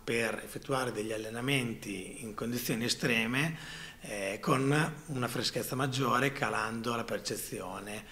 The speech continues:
eh, dei gradi esterni. Veramente bella, bella, bella, uno dei test più belli, delle prove più belle che ho fatto. Eh, ci tengo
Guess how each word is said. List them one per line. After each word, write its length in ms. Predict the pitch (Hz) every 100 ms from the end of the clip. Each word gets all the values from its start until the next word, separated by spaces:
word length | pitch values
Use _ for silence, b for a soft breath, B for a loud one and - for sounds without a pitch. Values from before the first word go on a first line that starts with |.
| B B B B
eh, 220 | - 101
dei 160 | 113 107
gradi 260 | 104 92
esterni. 540 | 92 - - - - 135
Veramente 720 | 117 139 170 165 160 151 131
bella, 240 | 151 175
bella, 240 | 160 165 165
bella, 380 | 185 202 233 -
uno 220 | 139 123
dei 220 | 123 123
test 340 | 123 143 131 -
più 160 | 135
belli, 480 | 139 139 135 127 120
delle 200 | 120 117
prove 280 | 120 139 123
più 160 | 135
belle 520 | 123 131 127 120 117 - B B B B B
che 100 | 160
ho 60 |
fatto. 760 | 139 208 196 196 - 254 254 254
Eh, 460 | 131 110 107 107 104
ci 120 | -
tengo 680 | - 143 139 131 123 113 B